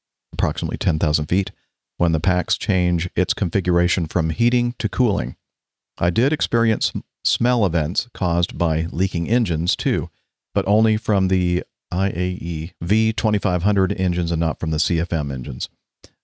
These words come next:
Uh, critical phases are takeoff phase and the first power increase after a long idle descent.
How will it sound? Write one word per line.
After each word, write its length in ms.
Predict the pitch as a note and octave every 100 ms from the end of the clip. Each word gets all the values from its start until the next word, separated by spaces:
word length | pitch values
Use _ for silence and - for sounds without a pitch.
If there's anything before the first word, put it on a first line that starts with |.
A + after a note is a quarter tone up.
| -
Uh, 300 | E2 D#2+ D#2+ -
critical 340 | C3+ C#3+ A#2
phases 540 | - G#2 G2+ G#2 G2 -
are 420 | F2+ F2+ F2+ E2+ -
takeoff 400 | A#2 A2+ G#2+ G#2
phase 420 | - G2 G2 F#2+ -
and 320 | F#2+ F2 E2
the 320 | E2+ E2 E2
first 420 | - F#2+ F2+ -
power 400 | - F2+ E2+ E2 -
increase 560 | F2+ F2 F2 D#2+ - -
after 300 | E2 - D#2+
a 120 | D#2
long 1600 | D#2 E2 F2 G#2 A2 A2 A2 G#2+ G#2+ G#2 G2+ G2+ F#2+ F#2 F2 F2
idle 320 | E2 E2 D#2+
descent. 420 | D#2+ - C#2+ -